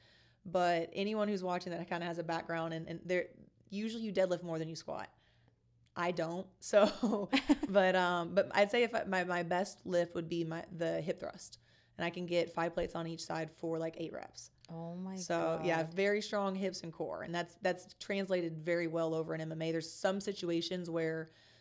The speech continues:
Speaker 1: maybe what I lack in skill and experience, I was
Speaker 2: Yeah.
Speaker 1: able to make up for in just strength and athleticism.
Speaker 2: Yeah. Um, and speaking of your strong core, I just saw your recent photos.
Speaker 1: <laughs>
Speaker 2: Freaking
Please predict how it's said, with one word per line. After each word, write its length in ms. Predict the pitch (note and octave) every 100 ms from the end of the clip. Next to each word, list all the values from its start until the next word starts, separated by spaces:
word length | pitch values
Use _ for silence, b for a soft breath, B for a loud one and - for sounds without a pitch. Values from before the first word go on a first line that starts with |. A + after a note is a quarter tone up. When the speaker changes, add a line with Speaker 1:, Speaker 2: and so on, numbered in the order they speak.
| B B B -
Speaker 1:
maybe 340 | F3+ F#3 F#3+
what 220 | F3 F3 F3
I 100 | E3
lack 380 | E3 E3 E3 E3+
in 100 | D#3+
skill 400 | - F3 E3 E3
and 100 | D#3+
experience, 760 | - - E3 F#3 G#3 A3 -
I 60 | E3
was 120 | E3
Speaker 2:
Yeah. 80 | E3
Speaker 1:
able 240 | E3 D#3+
to 140 | D#3+ D#3+
make 200 | D#3 D#3
up 220 | D#3 -
for 240 | E3 D#3+
in 100 | D#3
just 220 | D#3 D#3 -
strength 340 | - E3 D#3+
and 80 | D#3
athleticism. 500 | - F#3+ B3 - - F3+ -
Speaker 2:
Yeah. 240 | F#3 F3 - F3+ _ b b b _
Um, 360 | G3+ G3 F#3 F3+ F#3+
and 80 |
speaking 320 | - A3 G#3+ G3+
of 100 | F#3
your 100 | F3+
strong 260 | - E3+
core, 400 | E3+ E3 D#3 E3+ - -
I 280 | F#3+ F#3+ F#3
just 240 | F3 F#3 F#3+
saw 100 | G3+
your 180 | G3 F3
recent 320 | F3 - E3+
photos. 420 | - E3+ G3+ A#3+ A#3+
Speaker 1:
<laughs> 840 | - C#4+ C#4 - A#3+ G#3+ - - -
Speaker 2:
Freaking 240 | F#3 F3